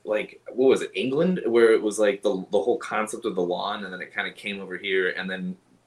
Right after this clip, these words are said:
putting in invasive species grass, basically, forces you to have to water it to upkeep it. That's fucking stupid. Like, we, I,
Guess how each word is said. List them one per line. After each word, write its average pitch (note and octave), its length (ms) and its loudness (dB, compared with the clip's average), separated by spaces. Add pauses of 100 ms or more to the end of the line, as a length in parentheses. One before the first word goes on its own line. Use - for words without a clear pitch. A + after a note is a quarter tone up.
(120)
putting D3 380 2
in A2+ 260 0
invasive F#2 720 -2
species F2+ 540 -8 (100)
grass, F#2 400 -2
basically, C#2+ 680 -4 (480)
forces C#3 540 2
you F2+ 80 -4
to E2 140 -2
have E2 240 -8
to E2 80 -4
water D2 320 -2
it D2 100 -6
to - 140 0
upkeep C#3 400 -4
it. - 180 -8 (380)
That's E3+ 640 0
fucking G#2+ 320 -2
stupid. - 540 -6
Like, F#2+ 280 0
we, G#2+ 200 0
I, G#2+ 280 0